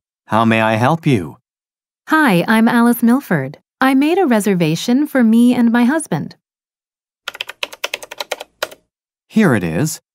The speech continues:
Speaker 1: You reserved one room for one night at the regular rate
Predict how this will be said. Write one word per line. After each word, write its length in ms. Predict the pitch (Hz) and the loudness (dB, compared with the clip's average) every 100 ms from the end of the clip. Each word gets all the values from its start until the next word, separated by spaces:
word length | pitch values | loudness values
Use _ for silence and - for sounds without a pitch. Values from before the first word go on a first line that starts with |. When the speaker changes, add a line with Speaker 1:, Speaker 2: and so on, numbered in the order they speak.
| _ _ | _ _
Speaker 1:
You 160 | 131 135 | 2 4
reserved 500 | 127 110 113 113 101 | 4 2 0 0 -2
one 300 | 98 143 147 | 0 2 2
room 380 | 127 131 131 123 | 2 2 0 0
for 240 | 95 85 | -2 -2
one 280 | 90 127 127 | 0 2 2
night 300 | 110 120 120 - | 2 0 -4 -8
at 140 | 123 | -6
the 80 | 113 | -2
regular 420 | 101 127 170 180 | -2 0 0 2
rate 320 | 147 92 110 | 0 -2 -4